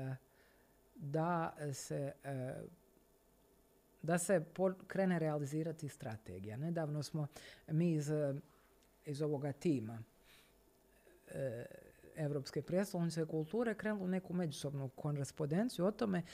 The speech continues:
šta je ostalo od toga, e, što se može primijeniti. Znači, postoji mnogo toga što ne zahtjeva neka ogromna ulaganja, a što može biti vrlo efektno. E, tu isto ulaze, ulaze gradske, e, e,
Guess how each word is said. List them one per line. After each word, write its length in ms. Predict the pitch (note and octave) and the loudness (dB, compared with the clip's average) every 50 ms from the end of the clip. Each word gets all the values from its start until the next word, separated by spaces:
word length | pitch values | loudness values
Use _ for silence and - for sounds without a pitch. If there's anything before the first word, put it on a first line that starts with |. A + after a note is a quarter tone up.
| - - - | -16 -16 -14
šta 240 | - - - A#3 B3 | -12 -2 0 2 4
je 80 | G#3+ | 4
ostalo 400 | G3+ G#3+ A#3 A#3 - G3+ E3+ D#3+ | 4 4 2 2 2 4 6 6
od 200 | D#3 D3+ D3 C#3+ | 6 6 4 4
toga, 500 | - D#3 C#3 C3 C3 D3+ G3+ B3 C4 C4+ C#4+ - - | 4 4 4 6 6 6 4 4 4 0 -4 -2 2
e, 180 | F#3+ F3 E3+ | 4 4 4
što 220 | D#3 - - G3 G3 | 4 2 2 2 2
se 160 | - - F#3 | 4 4 6
može 400 | F3 F#3+ G3 F#3+ F3+ F3 F3+ E3+ - - - - - _ _ - | 8 8 8 8 8 6 4 2 0 -6 -16 -20 -20 _ _ -8
primijeniti. 800 | - - D#3+ D#3 D#3 D3 C3+ A#2 A2+ G#2+ G2+ G2+ - - - C3 - _ _ - - - - - - - - | -2 0 2 2 2 2 0 -2 -4 -8 -10 -14 -16 -16 -16 -16 -16 _ _ -20 -20 -20 -20 -20 -20 -20 -4
Znači, 460 | - D#3+ D#3 D3+ - - F3 E3 E3+ E3+ E3+ - - - - - - | 0 2 2 2 4 6 6 6 6 6 2 -4 -10 -14 -16 -10 0
postoji 360 | - G#3 A#3+ B3+ - - A3+ | 4 6 6 6 6 6 6
mnogo 300 | A3+ C4+ D4 C#4 A3+ F#3+ | 6 6 4 6 6 4
toga 320 | F3 - B3+ C#4+ B3 B3 A3+ | 6 6 6 6 8 6 4
što 180 | G3+ - - | 4 4 4
ne 120 | G#3+ G#3 G#3+ | 4 4 6
zahtjeva 420 | G3+ B3+ C4 B3+ - - G3 G3+ | 8 6 6 6 4 2 4 4
neka 260 | G3 G3+ G3 - F#3+ | 4 4 4 4 4
ogromna 420 | F#3 G3 F#3+ F#3 F3+ D#3 D#3 D#3 D3+ | 6 6 6 6 6 6 4 2 2
ulaganja, 680 | D3+ D#3+ E3 F3 G#3+ B3+ C#4 B3 C4+ B3 A#3+ A#3 A3 G3+ | 2 4 4 4 4 4 4 4 2 2 4 2 2 0
a 80 | F#3+ | -2
što 160 | F3+ - - G3+ | -2 -2 -2 -2
može 220 | G#3 G#3+ G3 F#3 | 0 0 0 2
biti 220 | F3+ G3 F3+ - | 2 2 2 2
vrlo 220 | F3+ F3+ E3+ E3 D#3+ | 2 4 4 4 4
efektno. 600 | D#3 C#3 - - B2+ - - - - - - A2+ - - - - - - - - | 2 2 0 -4 -6 -6 -6 -12 -14 -12 -12 -12 -12 -14 -16 -16 -16 -18 -6 -4
E, 80 | E3 | -4
tu 180 | D3 - A#3+ B3+ | 0 2 4 4
isto 220 | C4+ B3 - G#3+ | 4 4 6 6
ulaze, 440 | G#3 G3+ F#3+ F3 D#3 C#3 D3+ E3+ E3+ D#3+ - - - - - | 6 8 8 8 6 6 6 4 4 2 0 -8 -20 -12 -2
ulaze 380 | - F3+ F3 F3 D3+ C#3+ D#3+ | 4 6 8 8 8 8 6
gradske, 460 | D3+ D#3 D#3+ D#3+ D#3 D3+ - - - D3+ | 6 6 6 4 4 2 0 -2 0 0
e, 320 | D3+ - - - - - - - - - C3 - - | 0 -2 -4 -6 -10 -10 -12 -12 -10 -10 -10 -8 -4
e, 260 | - D3+ D#3 D3 - | -2 0 0 0 0